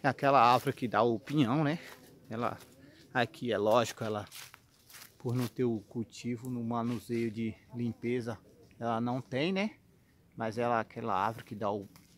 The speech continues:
famoso pinhão. Olha só que bacana.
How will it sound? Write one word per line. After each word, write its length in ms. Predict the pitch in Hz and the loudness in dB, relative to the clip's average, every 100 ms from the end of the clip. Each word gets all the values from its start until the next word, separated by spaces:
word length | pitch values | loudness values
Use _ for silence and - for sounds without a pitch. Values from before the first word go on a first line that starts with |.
| - | -8
famoso 460 | - 92 110 127 117 | -4 -2 0 -2 -2
pinhão. 420 | 117 101 131 127 - - - _ - - - - - - - - - - - - - - - | -4 2 4 4 0 -20 -20 _ -20 -20 -20 -20 -20 -20 -20 -20 -20 -20 -20 -20 -20 -20 -16
Olha 200 | 90 85 | -14 -14
só 200 | - - - | -16 -18 -20
que 80 | - | -18
bacana. 540 | 80 82 - 104 147 | -14 -14 -10 -6 -6